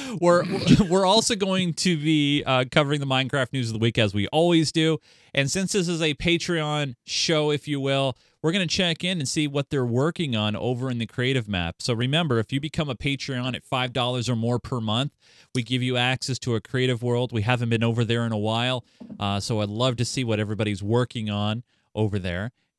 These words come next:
And we'll cap off the show, as always, with the Minecraft questions that you guys send into the show. We like to get through them in every single episode. Uh, one little, uh, comment I wanna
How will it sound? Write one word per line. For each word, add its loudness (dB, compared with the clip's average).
And 0
we'll -2
cap 0
off 0
the -8
show, 0
as 0
always, 2
with -2
the -4
Minecraft -6
questions -2
that -6
you -6
guys -4
send -6
into -2
the -2
show. -2
We -4
like -6
to -16
get -6
through -8
them -6
in -6
every -6
single -4
episode. -2
Uh, 2
one 0
little, 4
uh, 2
comment 0
I 0
wanna -2